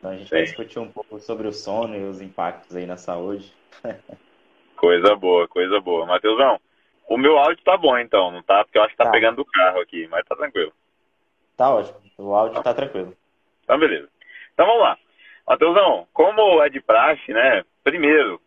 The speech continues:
Speaker 2: seja muito bem-vindo pela primeira vez aqui no meu perfil, né? Porque da outra vez a gente fez live, foi lá no perfil do Consciência.
Speaker 1: Uhum.
Speaker 2: E, e, Mateus, por favor, se apresente pra esse nosso público aqui que vai nos acompanhar nessa live de hoje.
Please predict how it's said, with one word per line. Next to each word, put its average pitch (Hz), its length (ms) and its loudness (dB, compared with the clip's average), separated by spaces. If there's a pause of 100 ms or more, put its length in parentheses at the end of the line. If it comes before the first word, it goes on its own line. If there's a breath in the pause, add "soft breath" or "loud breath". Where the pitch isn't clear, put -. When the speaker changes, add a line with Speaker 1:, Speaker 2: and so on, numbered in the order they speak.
(140)
Speaker 2:
seja 117 160 2
muito 135 200 -8
bem-vindo 120 520 -4
pela 101 240 0
primeira 113 300 2
vez 107 240 2
aqui 107 180 -6
no 98 240 -4
meu 113 240 0
perfil, 120 500 -2
né? 131 180 0
Porque - 180 -8
da 101 80 -8
outra 101 180 -2
vez 98 240 0
a 98 80 0
gente 98 300 -12
fez 98 240 0
live, 95 380 2
foi - 140 -4
lá 92 120 2
no 98 80 -10
perfil 95 360 -8
do 90 360 -6
Consciência. 98 680 -6 (340)
Speaker 1:
Uhum. 120 340 -18
Speaker 2:
E, 294 80 -6 (500)
e, 98 580 -4
Mateus, 131 440 0
por - 60 -20
favor, 127 480 2 (140)
se 113 80 2
apresente 117 800 0
pra 101 160 -4
esse 95 420 -6
nosso 98 420 -2 (120)
público 113 420 -4
aqui 107 280 -8
que 90 260 -10
vai 95 120 2
nos 95 120 -4
acompanhar 90 560 -2
nessa 87 240 -6
live 87 260 0
de 87 80 -12
hoje. 95 240 -2